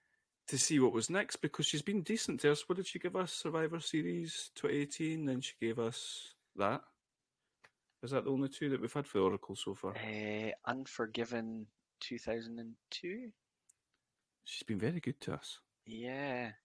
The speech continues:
Speaker 2: she, she has.
Speaker 1: Um, but on Saturday night slash Sunday morning, at about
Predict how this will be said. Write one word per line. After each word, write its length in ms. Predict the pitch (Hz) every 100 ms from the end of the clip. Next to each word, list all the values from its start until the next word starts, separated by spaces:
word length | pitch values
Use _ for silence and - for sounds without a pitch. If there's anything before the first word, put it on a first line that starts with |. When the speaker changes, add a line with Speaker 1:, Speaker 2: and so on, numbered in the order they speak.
| -
Speaker 2:
she, 220 | - 113 -
she 200 | - 101
has. 500 | 135 117 95 87 - - _ _ _ _ _ _ _ - - - - - _
Speaker 1:
Um, 580 | 95 87 87 87 87 87 - _ _ _ - - _ _ _ _
but 280 | 117 101 - - - _ _ _
on 100 | -
Saturday 380 | 92 - 107 104
night 280 | 92 113 - - _ _ _ _ _ _ _ _ _ _
slash 400 | - 104 92 90
Sunday 320 | - 95 92
morning, 420 | 92 92 95 101 127 _ _ _ _ _ -
at 80 | -
about 300 | - 92